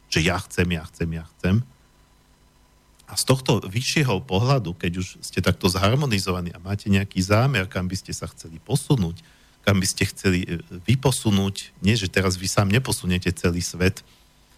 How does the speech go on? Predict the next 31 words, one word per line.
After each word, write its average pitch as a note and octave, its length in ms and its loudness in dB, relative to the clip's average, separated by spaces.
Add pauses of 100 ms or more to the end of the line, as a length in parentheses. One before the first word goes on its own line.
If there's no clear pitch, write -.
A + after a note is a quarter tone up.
(180)
ale F#2 160 4
prispieť A#2 640 0
k - 80 -20
tomu, F#2+ 400 0
aby F2 160 -8
s-, - 160 -8
aby F#2 320 2
bol F#2 160 2
svet F#2 480 -2 (160)
lepším F#2+ 400 2
miestom F2+ 560 0 (800)
pre - 160 -14
život, F2+ 480 2 (2000)
tak - 160 0
potom - 320 2
môžete G2 320 2
začať F2 320 0
vytvárať F2 480 -2
obrazy, E2+ 560 0 (2000)
alebo F#2+ 240 4
ideálne F#2+ 480 0
potom A#2 320 2
môžete, F2+ 320 0
ale G2+ 320 2
zas-, F#2+ 400 0
zase A2 320 2
nemusíte B2+ 400 0
čakať G2+ 320 2
na G2 80 2
to, G2 160 -2
keď G2 100 2